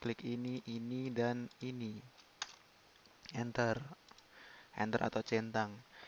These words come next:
Ini udah fully define, ini udah fully define. Oke, lalu ini di select all, klik kanan, add to new folder, control V, posisi tujuh. Save.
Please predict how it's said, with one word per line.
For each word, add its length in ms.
Ini 240
udah 160
fully 240
define, 640
ini 160
udah 160
fully 240
define. 480
Oke, 200
lalu 240
ini 160
di 320
select 320
all, 400
klik 160
kanan, 480
add 160
to 160
new 160
folder, 480
control 480
V, 400
posisi 560
tujuh. 560
Save. 480